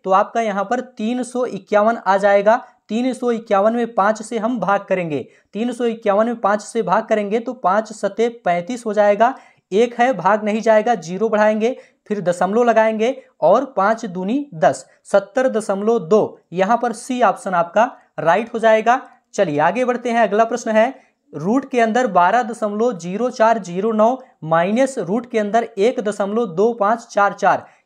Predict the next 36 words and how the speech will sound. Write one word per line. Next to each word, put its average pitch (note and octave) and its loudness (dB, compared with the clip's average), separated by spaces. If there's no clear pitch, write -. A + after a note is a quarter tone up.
इसका F#3 0
मान G#3+ 0
आपको A3 -2
बताना G#3+ 2
है। G#3+ 2
तो F#3+ -4
यहाँ G3 2
पर B3 0
देखिए A3+ -2
रूट A#3 -2
के A#3+ -4
अंदर A3+ 0
बारह F#3 4
दशमलव A3 -4
जीरो F#3 -6
चार A#3 2
और F3+ 0
ज़ीरो G#3+ -2
नौ A3+ 2
जो F#3+ -2
है A3 2
इसका A#3+ 0
वर्गमूल G#3+ 0
दोस्तों A3 -2
तीन A#3+ -4
दशमलव G3+ -2
चार G#3 2
सात A3 0
होता G#3+ 0
है, D3 0
और D#3+ 2
आगे F#3+ 2
माइनस G#3 -2
है, A#3+ -4
माइनस G#3+ -2
लगाएंगे, G#3+ 2